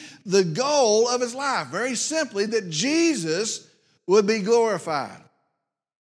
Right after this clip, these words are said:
Several months back, we did a study on Colossians,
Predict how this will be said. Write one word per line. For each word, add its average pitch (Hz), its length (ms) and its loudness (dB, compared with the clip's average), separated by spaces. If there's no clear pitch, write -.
Several 196 760 2
months 185 400 4
back, 175 540 2
we 160 320 0
did 165 260 0
a 156 80 -2
study 208 380 4
on 165 140 -2
Colossians, 170 960 0